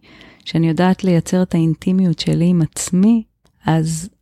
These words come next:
אז אני יודעת לפתור את הקונפליקטים הפנימיים, או להתבונן עליהם, לאו דווקא, ו-, וכשאני עושה את זה, זה, זה משפיע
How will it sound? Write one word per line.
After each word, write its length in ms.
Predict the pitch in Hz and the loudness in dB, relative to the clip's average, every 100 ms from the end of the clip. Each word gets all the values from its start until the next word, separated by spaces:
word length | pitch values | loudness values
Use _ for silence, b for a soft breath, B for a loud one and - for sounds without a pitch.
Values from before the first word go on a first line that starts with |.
| _ - - | _ -16 -2
אז 120 | 170 | 2
אני 160 | 175 165 | 2 2
יודעת 300 | 165 202 220 | 2 2 2
לפתור 460 | 202 - 202 190 | -4 -2 0 0
את 140 | 196 - | 0 0
הקונפליקטים 1160 | 165 160 156 - - - 160 - 196 - 220 196 | 0 2 0 -2 -6 -4 -4 -2 -4 -2 0 0
הפנימיים, 760 | 170 - 160 160 160 196 208 170 - | 0 0 0 2 2 4 2 2 0
או 60 | |
להתבונן 600 | 165 156 143 143 143 170 | 2 2 0 0 2 4
עליהם, 440 | 220 202 165 147 151 - - | 4 4 2 2 -2 -6 -8
לאו 100 | 180 | -6
דווקא, 560 | 190 190 - 185 170 165 b b b b b b b - | -4 -6 -4 -2 0 0 b b b b b b b -8
ו-, 560 | 156 160 165 170 170 165 | -4 -2 2 2 2 0
וכשאני 520 | 160 175 - 170 165 | -2 -4 0 0 2
עושה 400 | 165 - 226 226 226 | 0 0 0 2 2
את 100 | 214 | 0
זה, 300 | 233 240 240 247 | 2 2 2 0
זה, 300 | 175 175 170 - - _ _ _ | -2 0 0 -4 -10 _ _ _
זה 180 | 170 170 | -2 2
משפיע 800 | 170 160 - - 190 180 175 | 2 0 -4 -2 0 2 2